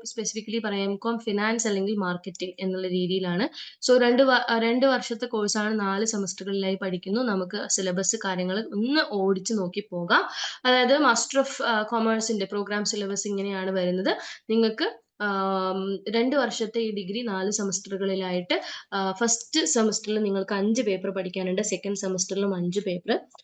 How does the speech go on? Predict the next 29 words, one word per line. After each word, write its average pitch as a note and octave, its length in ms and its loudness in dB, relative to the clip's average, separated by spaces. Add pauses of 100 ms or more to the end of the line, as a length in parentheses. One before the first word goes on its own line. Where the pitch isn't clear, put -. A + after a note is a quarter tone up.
(180)
തേർഡ് C4 180 8
സെമസ്റ്ററിലേക്ക് A3+ 680 4
വരുമ്പം G#3+ 340 2
നിങ്ങൾക്ക് G#3 200 0
അഞ്ച് F#3+ 220 -4
പേപ്പർ, F#3+ 320 -4
ഫോർത്ത് G#3 320 -4
സെമസ്റ്ററിലേക്ക് F#3 640 -2
പ്രോജക്റ്റ് G#3 560 -2
ഇൻക്ലൂഡ് F#3+ 340 0
ചെയ്തിട്ട് F3+ 260 -4
അഞ്ച് F#3+ 320 0
പേപ്പറുകളാണ് F3+ 580 -2
നിങ്ങൾക്ക് F3+ 260 -2
പഠിക്കാനുള്ളത്. F#3 680 -2 (400)
ഓക്കെ, G#3 200 -2 (220)
അപ്പൊ A#3 280 2
നമുക്കിപ്പം A3+ 540 0
ഫസ്റ്റ് B3 280 0
സെമസ്റ്ററിലെ B3 480 0
ക്വസ്റ്റ്യൻ, A#3 380 -2
ആ, G#3 120 -2
ഇതൊന്ന് A3+ 320 2
നോക്കിയാലോ? G3 480 -2
അതായത് F#3+ 420 -4
സബ്ജക്ട്സ്, G#3 500 -2 (420)
research A3+ 360 6
methodology, G#3 560 2 (140)
business A3 300 0